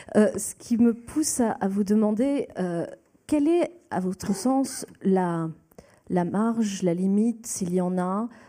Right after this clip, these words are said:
de liberté que l'on peut prendre avec un texte, que l'on soit metteur en scène, et vous en êtes également un, que l'on soit, euh, traducteur pour le théâtre, en tout cas spécifiquement, que l'on soit aussi comédien,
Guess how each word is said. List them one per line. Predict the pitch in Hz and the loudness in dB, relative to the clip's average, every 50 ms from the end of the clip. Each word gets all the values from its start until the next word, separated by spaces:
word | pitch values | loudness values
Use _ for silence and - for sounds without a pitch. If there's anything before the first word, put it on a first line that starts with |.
| - _ | -18 _
de | 170 185 208 | 4 4 4
liberté | 202 202 226 226 190 220 220 - - - - 247 254 | 4 4 -2 -2 0 0 -2 -2 -6 -4 -4 -4 -2
que | 254 - | 0 -2
l'on | 185 180 170 | -2 -2 -2
peut | - 190 175 | -2 -4 -4
prendre | - - - 226 220 226 185 185 | -4 -6 -4 -4 -2 0 -2 0
avec | 170 170 170 - | -2 -2 -4 -2
un | 175 165 | -4 -4
texte, | 165 - 165 170 190 - - | -2 -2 -4 -4 -4 -6 -6
que | - - | -4 -4
l'on | 170 175 170 | -4 -4 -6
soit | - - 196 180 | -4 -2 -2 -2
metteur | 180 175 - - 175 165 | -2 -2 -2 -2 -2 -2
en | 165 175 | -2 -6
scène, | - - 285 285 | -4 -2 0 0
et | 247 | 0
vous | 185 170 165 165 | 0 -2 -4 -2
en | 160 165 | -2 -2
êtes | 170 165 - - - | -2 -4 -6 -6 -6
également | 180 160 165 170 165 165 175 170 185 202 | -6 -2 -2 -2 -2 -2 -2 -2 -2 -2
un, | 226 247 254 | -2 -4 -6
que | 247 - 190 | -4 -2 -2
l'on | 180 175 160 | -2 -2 -6
soit, | - - - 175 175 - - - - - - - - - 165 | -6 -6 -6 -6 -6 -6 -12 -20 -20 -20 -20 -20 -8 -4 -2
euh, | 165 160 - - - | -2 -2 -2 -4 -4
traducteur | - - 185 180 185 - - - 226 226 214 - | -2 -2 0 0 -2 -4 -2 0 0 0 -2 -6
pour | _ 233 190 | _ -4 0
le | 190 190 | 0 0
théâtre, | 190 - 214 196 202 202 - 175 | 0 0 -2 -2 -2 -4 -6 -10
en | 160 | -10
tout | - 165 | -10 -8
cas | - 175 170 | -8 -8 -8
spécifiquement, | 170 - 170 - - 175 - - 190 - - 214 226 254 - - - - - - - _ | -6 -8 -10 -8 -8 -10 -8 -8 -8 -2 -2 -2 -2 -2 -4 -10 -18 -20 -20 -20 -18 _
que | - 247 | 4 4
l'on | 240 254 247 | 4 4 -2
soit | - - 302 | -2 -2 -2
aussi | 285 254 - - 247 - | -2 0 -2 -8 -8 0
comédien, | - 254 233 226 220 202 180 190 196 196 233 285 | 2 2 2 2 0 -2 -2 -4 -4 -4 -4 -8